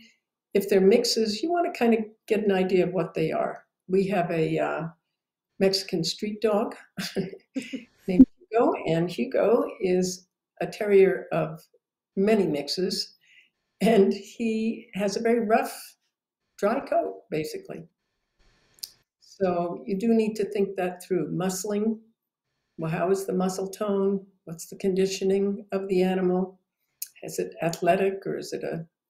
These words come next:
couch potato? And you have to know, you're gonna, later on in the next, uh, part of it,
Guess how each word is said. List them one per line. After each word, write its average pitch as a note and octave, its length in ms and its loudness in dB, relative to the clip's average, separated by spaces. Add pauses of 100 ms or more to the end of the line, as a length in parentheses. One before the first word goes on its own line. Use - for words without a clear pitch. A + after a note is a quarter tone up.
(100)
couch F3+ 300 -6
potato? G3+ 560 -4 (1900)
And G#3 180 6
you G#3 100 4
have A3 100 0
to A3 160 2
know, G#3+ 160 4
you're A3 140 4
gonna, G#3 260 2 (420)
later G3+ 340 2
on F#3 160 2
in E3 120 0
the D#3+ 100 0
next, F3 460 -6 (500)
uh, F3 160 -4 (160)
part F#3+ 200 -4
of - 100 -6
it, - 200 -6